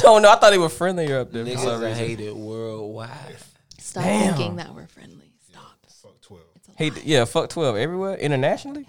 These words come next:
Speaker 1: Fuck twelve.
Speaker 3: Everywhere.
Speaker 1: Damn.
Speaker 3: I got videos.
Speaker 1: You got videos of niggas getting beat in Canada?
Speaker 3: <laughs>
Speaker 1: Damn.
Speaker 3: So many.
Speaker 1: <laughs> Shit.
Speaker 4: Submit them to World Star.
Speaker 1: Yeah,
Speaker 4: Make
Speaker 1: show them
Speaker 4: some
Speaker 1: to
Speaker 4: money.
Speaker 1: World Star.
Speaker 3: Okay,
Speaker 1: Like, you making a
Speaker 3: so
Speaker 1: lot of money.
Speaker 3: I don't know if any of your listeners have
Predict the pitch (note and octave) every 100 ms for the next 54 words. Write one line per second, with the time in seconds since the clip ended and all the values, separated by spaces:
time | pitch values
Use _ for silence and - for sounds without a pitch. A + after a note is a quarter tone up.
0 | _ - F#3 - B2+ G2+ - G3+ F#3+ C3
1 | A#2 G3+ G#3 _ _ - B2 A#2+ - D3
2 | _ _ _ _ _ - E3+ - D#3 E3+
3 | E3+ _ _ _ _ D3 G3+ D#3+ A3+ G#3+
4 | E3+ B2 G3 A3 A3 E3+ G3+ B3+ E3+ B3+
5 | F#4 G4+ G4+ A#4+ B4+ E4 - A4+ A#4+ G4+
6 | E4 - G#3 E4+ B4 C#4+ F#3+ - - -
7 | D5+ D#5 - - F#3+ - - - - -
8 | - C4+ C5+ C5 G#2+ - A#2+ D3 D3 B2+
9 | A#2 D3+ E3 B2+ B3 E4 C#4 G3+ A#3 F4
10 | E4 G3+ C#4 D#4+ D4 A3 A#3+ D#4+ B3 G#3
11 | A#3 B3 B3 B3 A#3+ F3+ F#3+ D3 D3 F#3
12 | G#3 G#3+ A3 G3+ G3 F#3+ F3+ F3 F3+ F3+
13 | - F#3 G3 A3 G#3